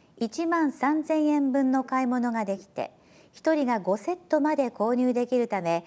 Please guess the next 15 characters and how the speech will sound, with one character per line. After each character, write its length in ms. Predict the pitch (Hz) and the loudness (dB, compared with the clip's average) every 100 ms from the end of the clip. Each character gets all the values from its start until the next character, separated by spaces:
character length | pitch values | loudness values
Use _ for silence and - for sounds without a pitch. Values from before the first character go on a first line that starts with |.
| - - | -10 -20
最 340 | - - 220 214 | -12 -4 -2 0
大 240 | 202 190 - _ _ | 0 -2 -6 _ _
一 300 | - 214 - | -4 -4 -4
万 320 | 349 359 339 233 | -2 0 0 0
五 140 | 226 | -2
千 340 | - 320 330 | 0 0 2
円 220 | 302 302 269 | 2 2 0
分 240 | 277 254 | 0 2
が 200 | 269 262 - _ | 0 -2 -8 _
得 300 | - 170 233 | -16 -4 0
に 120 | 262 | 0
な 120 | 254 247 | 0 0
り 100 | 240 | -2
ま 160 | 214 | -4
す。 140 | 233 | -6